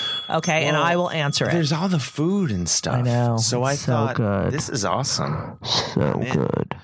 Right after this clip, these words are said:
Speaker 2: So I came back, <laughs> like, I think I went, like, three times.
Speaker 1: You know, there are people who do that, who, like,
Speaker 2: But
Speaker 1: you,
Speaker 2: are
Speaker 1: like
Speaker 2: they just doing it for the food?
Speaker 1: Yes, there are
Speaker 2: I
Speaker 1: people
Speaker 2: thought
Speaker 1: who
Speaker 2: it
Speaker 1: do
Speaker 2: was
Speaker 1: it for the food.
Speaker 2: I wasn't really doing it for the food,
Speaker 1: Who Ju-,
Speaker 2: though
Speaker 1: who,
Speaker 2: the food
Speaker 1: what
Speaker 2: was
Speaker 1: Shiva?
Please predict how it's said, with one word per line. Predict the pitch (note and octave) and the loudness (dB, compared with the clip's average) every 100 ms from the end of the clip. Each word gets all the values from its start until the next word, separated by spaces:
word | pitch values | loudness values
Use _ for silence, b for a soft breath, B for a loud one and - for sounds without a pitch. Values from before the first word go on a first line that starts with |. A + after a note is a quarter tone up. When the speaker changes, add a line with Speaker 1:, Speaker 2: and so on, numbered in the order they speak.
| B | B
Speaker 2:
So | - - | -4 0
I | B2+ | 0
came | B2 D3 C3+ G#2 | 0 0 0 0
back, | B2+ E3 B2 G2 - - | 0 0 0 -2 -10 -10
<laughs> | - - | -8 -2
like, | F#2+ G2 - - - | 0 0 -4 -12 -4
I | - | -2
think | - F#3 | 0 0
I | D3+ | 2
went, | G#2+ G#2 A#2+ | 2 2 0
like, | F2+ E2 | 0 -2
three | - F#2 G2+ | -4 -2 0
times. | G2 F2+ G#3 | -2 -2 0
Speaker 1:
You | G#3+ | 0
know, | D#3+ | 0
there | D#3 A3 | 0 0
are | - G#3 | 0 -2
people | - G3 D#3+ C3+ | 0 0 0 0
who | B2 C3 | 0 -2
do | A#2+ C3 | 0 0
that, | E2+ A1 - _ _ b b | -2 -4 -10 _ _ b b
who, | F#3+ F3 - | 0 0 0
like, | D#3+ C#3 - - | -2 -2 -6 -4
Speaker 2:
But | B2 | -2
Speaker 1:
you, | F3+ | 2
Speaker 2:
are | F3 | 2
Speaker 1:
like | A2 | 2
Speaker 2:
they | A#2+ | 0
just | A#2 - | 0 -2
doing | A#2+ A2 | 0 0
it | G#2 | 0
for | - | -2
the | G2 | -4
food? | - | 2
Speaker 1:
Yes, | G#3 G3+ F#3 - - | 2 4 0 -2 -4
there | - E3+ | -2 0
are | |
Speaker 2:
I | - | 2
Speaker 1:
people | G#3 G3+ G#3 | 2 2 2
Speaker 2:
thought | |
Speaker 1:
who | G3 | 2
Speaker 2:
it | |
Speaker 1:
do | F#3+ F3+ | 2 0
Speaker 2:
was | E3 | 0
Speaker 1:
it | |
for | - D#3+ | -2 -4
the | |
food. | C#3 D3+ A#2+ - | -2 0 0 -2
Speaker 2:
I | C3 G3+ | 0 0
wasn't | A3 F#3+ D3+ A#2+ | 2 0 0 -2
really | A2+ A2+ | 0 0
doing | G2+ G2+ | 0 0
it | F#2+ | 0
for | - | -2
the | F2 | -4
food, | D#2 G2+ F#2+ F2+ | -2 0 0 0
Speaker 1:
Who | F#3+ A3 | 0 0
Ju-, | - A3 | 0 0
Speaker 2:
though | |
Speaker 1:
who, | G#3 F#3 | 2 0
Speaker 2:
the | |
food | F3+ F3 | 0 -2
Speaker 1:
what | G3 | 0
Speaker 2:
was | G3 | 0
Speaker 1:
Shiva? | G3+ F3 C3+ | 0 2 0